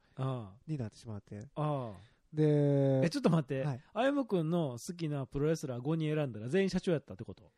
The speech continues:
Speaker 2: あ、ほんまですね。
Speaker 1: <laughs> そういうことだ。
Speaker 2: <laughs> ほんま、藤波辰巳とか、
Speaker 1: <laughs>
Speaker 2: 橋本真也とか、
Speaker 1: いやいやいやいや、
Speaker 2: 武藤敬司、
Speaker 1: 順番に、順番に聞くわ。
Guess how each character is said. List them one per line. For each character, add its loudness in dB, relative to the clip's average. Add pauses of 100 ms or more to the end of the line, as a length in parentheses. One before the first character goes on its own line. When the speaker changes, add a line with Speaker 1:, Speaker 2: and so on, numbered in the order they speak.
(800)
Speaker 2:
あ、 -2 (440)
ほ -2
ん 0
ま 12
で 12
す 6
ね。 12
Speaker 1:
<laughs> 12
そ 12
う 12
い 10
う 8
こ 6
と 8
だ。 8 (720)
Speaker 2:
<laughs> -2
ほ -4
ん -4
ま、 8
藤 6
波 6
辰 4
巳 4
と 8
か、 12 (640)
Speaker 1:
<laughs> 8 (120)
Speaker 2:
橋 6
本 10
真 2
也 6
と 2
か、 6
Speaker 1:
い 12
や 12
い 12
や 12
い 12
や 12
い 10
や、 6
Speaker 2:
武 4
藤 8
敬 12
司、 12
Speaker 1:
順 12
番 12
に、 8
順 4
番 10
に 6
聞 0
く 2
わ。 2